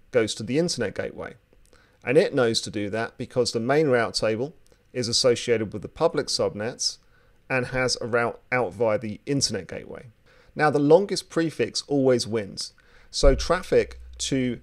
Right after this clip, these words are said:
ten zero zero zero slash sixteen network is routed locally,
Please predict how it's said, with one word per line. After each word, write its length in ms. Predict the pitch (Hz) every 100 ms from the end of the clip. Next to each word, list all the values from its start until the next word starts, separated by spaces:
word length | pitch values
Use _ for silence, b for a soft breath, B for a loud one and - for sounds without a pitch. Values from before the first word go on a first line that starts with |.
| - -
ten 320 | - 147 143
zero 260 | 131 135 117
zero 260 | 120 120
zero 260 | 110 117 113
slash 320 | - 113 107
sixteen 500 | - - - 156 143
network 480 | 113 - 55 - - b b b -
is 140 | 135
routed 400 | 120 131 120 117
locally, 560 | 117 143 170 107 101